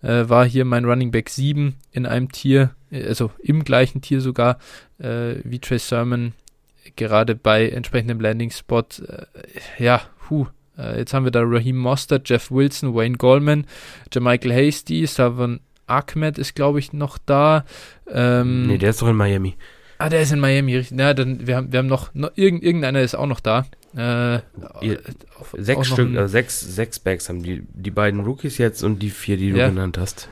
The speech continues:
Speaker 2: Ja.
Speaker 1: Ah, okay, gut. Ja, dann so, und dann kommen jetzt halt eben Trey Sermon und Elijah Mitchell dazu. Ich glaub, Trey Sermon hat seine Rolle, der ist jetzt der ein,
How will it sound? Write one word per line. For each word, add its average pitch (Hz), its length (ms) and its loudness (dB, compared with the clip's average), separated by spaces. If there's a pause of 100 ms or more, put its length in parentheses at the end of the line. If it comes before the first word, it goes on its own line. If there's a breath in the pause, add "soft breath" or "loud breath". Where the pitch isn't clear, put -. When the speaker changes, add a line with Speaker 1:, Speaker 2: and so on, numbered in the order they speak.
Speaker 2:
Ja. - 160 0 (140)
Speaker 1:
Ah, 139 280 0
okay, 127 280 -6 (140)
gut. - 280 -8
Ja, 117 220 0
dann 110 360 0 (320)
so, 127 200 -4
und 117 200 -6
dann 131 160 0
kommen 131 280 2
jetzt 123 220 2
halt 127 120 0
eben 120 260 2
Trey 117 200 0
Sermon 120 340 -2
und 117 460 -6 (340 loud breath)
Elijah 117 340 4
Mitchell 123 320 -2
dazu. 123 440 -6 (580)
Ich - 60 -20
glaub, 117 180 0
Trey 117 160 2
Sermon 120 400 -2
hat - 240 -4
seine 113 460 0
Rolle, 123 420 4
der 120 220 4
ist 117 120 -2
jetzt - 200 -6
der 107 160 2
ein, 113 220 -4